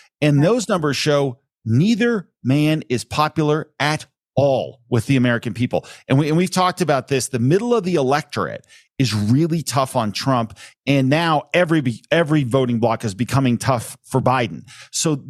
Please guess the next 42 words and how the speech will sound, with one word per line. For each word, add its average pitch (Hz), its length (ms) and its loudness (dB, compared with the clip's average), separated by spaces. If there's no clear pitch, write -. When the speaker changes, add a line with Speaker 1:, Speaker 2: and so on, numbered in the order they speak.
Speaker 1:
that's 202 360 -2
why 135 400 0
I 139 140 -2
think 139 400 -4
it's 143 180 -2
very 147 400 0
possible 110 720 -2
we 147 100 2
could 156 180 -2
still 175 380 0
be 185 160 0
looking 165 420 0
at 101 200 -2
here 101 340 -2
a 113 120 -2
very 135 340 0
different 151 680 -2
general 170 520 2
election 151 560 0
on 120 180 0
both 135 440 -2
sides, 110 640 -4
both 127 280 0
Republican 135 580 0
and 120 260 0
Democratic 131 640 0
sides 123 320 0
here. 104 140 0
I 165 140 2
think 175 180 0
Biden's 135 320 0
out. 131 160 2
I 113 40 0
agree 107 240 -2
with 117 180 0
Mike. 120 300 0
I 127 100 0
think 120 180 0
Biden's 131 320 0
gonna 120 160 0
be 98 120 -2
done. 117 400 0